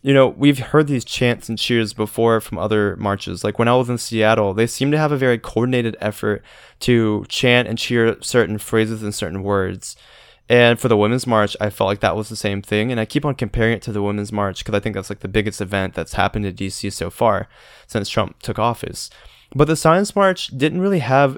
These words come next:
I feel like, a coordinated message in a way. And that may resonate with the overall march itself. But people were kinda chanting and cheering random things here and there, but there wasn't,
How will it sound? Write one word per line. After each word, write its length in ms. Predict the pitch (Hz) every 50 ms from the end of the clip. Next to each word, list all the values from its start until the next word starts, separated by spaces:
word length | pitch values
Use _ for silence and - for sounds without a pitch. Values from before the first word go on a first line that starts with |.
| -
I 60 | 120 117
feel 180 | - - 135
like, 120 | 127 117 -
a 60 | 110
coordinated 720 | - - - 139 143 143 139 135 127 127 120 113 113 - - - - _ _ _ _ _ _ -
message 760 | 123 123 120 123 120 - - 90 85 87 90 - - - - -
in 140 | 113 113 110
a 60 | 104
way. 260 | 101 101 98 95 -
And 100 | 98 120
that 140 | 123 131 139
may 260 | 139 127 123 120 127
resonate 500 | 131 120 123 123 110 110 113 110 107 104
with 260 | - 110 110 107 - -
the 220 | 110 107 120 110
overall 420 | - 113 113 107 104 101 101 98 95
march 320 | 95 92 92 95 - -
itself. 500 | - - - - 90 92 120 143 - - - - - - - - - _ _ _ -
But 460 | 117 127 123 120 117 113 110 92 - _ _ _ _ - 135 -
people 320 | 139 143 147 160 170 170
were 260 | 160 160 151 139 117 - -
kinda 240 | - 135 135 135 120
chanting 380 | - - 123 123 - 131 123
and 100 | 117 113
cheering 400 | - - - 123 120 120 117 113
random 300 | 107 110 113 117 113 110
things 300 | - 117 113 113 113 - -
here 160 | 123 120 113
and 160 | 110 104 98
there, 180 | 101 104 123 139
but 200 | 127 131 - 98
there 120 | 131 139
wasn't, 380 | 139 135 131 - 156 135 85 -